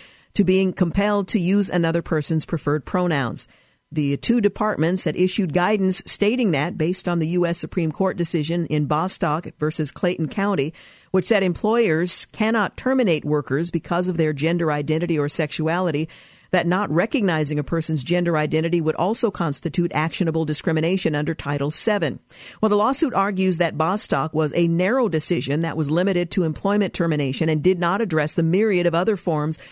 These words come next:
of alleged discrimination the agencies identified as prohibited discrimination under Title seven, like sex-segregated bathrooms and sports teams.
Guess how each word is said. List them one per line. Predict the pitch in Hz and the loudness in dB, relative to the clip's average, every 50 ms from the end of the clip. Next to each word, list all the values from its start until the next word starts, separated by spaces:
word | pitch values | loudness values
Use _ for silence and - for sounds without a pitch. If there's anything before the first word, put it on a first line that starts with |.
| - - | -10 -6
of | - 180 | -2 0
alleged | 196 180 - 156 160 151 - - | 2 2 2 2 0 -2 -2 -2
discrimination | 170 - - 180 170 165 160 190 220 226 - - 143 170 180 - | -2 0 0 0 0 0 2 2 2 0 0 -2 -4 -4 -6 -8
the | - - | -6 -4
agencies | 143 160 151 160 151 - - 170 156 | -4 -2 -2 -2 -2 -2 -2 -2 0
identified | 151 151 151 147 175 190 196 - 165 151 151 147 | 0 -2 -2 0 -2 -2 -2 -2 -2 -2 -2 -2
as | 143 147 147 - - - _ | -2 -4 -4 -6 -12 -20 _
prohibited | _ - 180 147 170 208 190 208 185 180 156 | _ -2 0 2 2 2 2 2 2 0 0
discrimination | 165 151 - - 175 165 160 151 143 147 - - 143 | 0 0 0 0 0 0 0 0 -2 -2 -2 -2 -2
under | 139 139 147 160 | -2 -2 -4 -4
Title | - 165 139 143 143 151 | -2 -2 -2 -2 -2 -2
seven, | - - 233 226 214 156 131 - - - - - - _ _ - | 0 0 0 0 0 -2 -4 -6 -8 -14 -20 -20 -20 _ _ -4
like | 165 160 165 - | -4 -4 0 2
sex-segregated | - - - 190 196 - - - - - - - 175 156 180 180 143 156 165 160 170 151 | 2 4 4 2 0 -2 -4 -6 -6 -4 -2 -2 0 0 0 0 0 0 0 0 -2 0
bathrooms | 175 175 185 190 - - 151 139 135 143 135 | 0 0 0 -2 -2 -2 -2 -2 0 -2 0
and | 147 156 156 | -2 -2 -2
sports | - - - 233 220 220 - - | -2 -2 0 0 0 0 -2 -2
teams. | - - 160 151 131 - - - - | -2 -2 -2 -2 -2 -4 -6 -8 -10